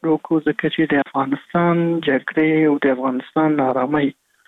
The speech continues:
هغه پاکستان ته هم ضرر رسیږي او رسي-، رسیدلی د پاکستان ته ضرر. خوشبختانه یو څو ګامونه هم په دې، آه، وروستیو کې اوچت کړی ده.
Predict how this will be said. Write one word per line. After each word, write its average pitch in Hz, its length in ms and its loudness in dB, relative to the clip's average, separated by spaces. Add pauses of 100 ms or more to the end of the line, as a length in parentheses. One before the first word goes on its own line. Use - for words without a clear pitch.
(340)
هغه 139 420 0
پاکستان 156 520 -4
ته 156 140 -2
هم 147 400 2
ضرر 143 440 0
رسیږي 147 640 0
او 139 80 0
رسي-، 131 460 -2
رسیدلی 143 480 0
د - 160 -8
پاکستان 139 400 -4
ته 123 180 -4
ضرر. - 240 -4 (120)
خوشبختانه 180 580 0
یو 156 140 2 (120)
څو 175 100 2
ګامونه 165 440 2
هم 156 140 4
په 151 140 -2
دې، 147 160 0 (180)
آه، 135 400 0
وروستیو 151 540 -2
کې - 120 -6
اوچت 143 320 0 (100)
کړی 151 200 0
ده. - 120 -4